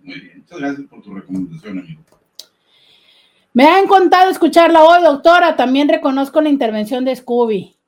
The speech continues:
Speaker 2: Y luego me pone, "Tranquila, doctora, a veces somos lentos para aprender". Oigan, lentos, lentos, lentos. A ver, tengo desde el dos mil.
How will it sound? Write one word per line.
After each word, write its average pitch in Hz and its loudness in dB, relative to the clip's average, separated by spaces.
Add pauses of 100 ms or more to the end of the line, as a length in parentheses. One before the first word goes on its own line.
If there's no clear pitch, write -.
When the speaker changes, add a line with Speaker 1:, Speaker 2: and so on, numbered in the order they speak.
(100)
Speaker 2:
Y 202 -16
luego 220 -6
me 220 -10
pone, 208 -12
"Tranquila, 262 -8
doctora, 190 -12
a 196 -14
veces 196 -12
somos 247 -12
lentos 240 -14
para 220 -8
aprender". 214 -12 (1080)
Oigan, 381 0
lentos, 494 0 (200)
lentos, 539 0 (120)
lentos. 480 -2 (300)
A 269 -4
ver, 415 0 (1000)
tengo 370 -8
desde 320 -8
el 262 -10
dos 240 -10
mil. 320 -12